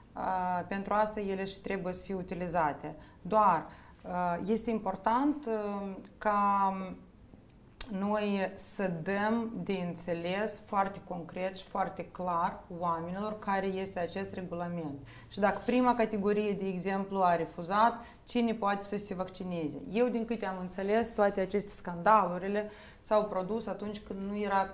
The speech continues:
clar, uh, un pic, uh, foaia de parcurs în acest sens. Dar, iarăși, eu nu pot să răspund pentru, uh, acești oameni. Noi răspundem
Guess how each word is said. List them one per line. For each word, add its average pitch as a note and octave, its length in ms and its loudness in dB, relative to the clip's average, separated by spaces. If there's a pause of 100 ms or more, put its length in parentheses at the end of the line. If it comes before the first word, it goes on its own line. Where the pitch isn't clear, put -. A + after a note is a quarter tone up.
clar, G3+ 460 4
uh, F3 1000 0
un F#3 140 -8
pic, G3+ 280 -6
uh, E3+ 500 -6
foaia F#3+ 360 6
de F3 120 -2
parcurs F3+ 500 -4
în F3 120 -10
acest E3 380 -8
sens. D#3 380 -6
Dar, G3 120 -4
iarăși, G3+ 360 2 (340)
eu A#3+ 180 4
nu B3+ 140 8
pot G#3+ 220 2
să F#3+ 140 -2
răspund F#3+ 420 -2 (140)
pentru, F#3+ 320 -6
uh, E3+ 440 -2
acești F3 420 -4
oameni. E3+ 400 0 (220)
Noi A3+ 240 -2
răspundem F#3+ 720 -4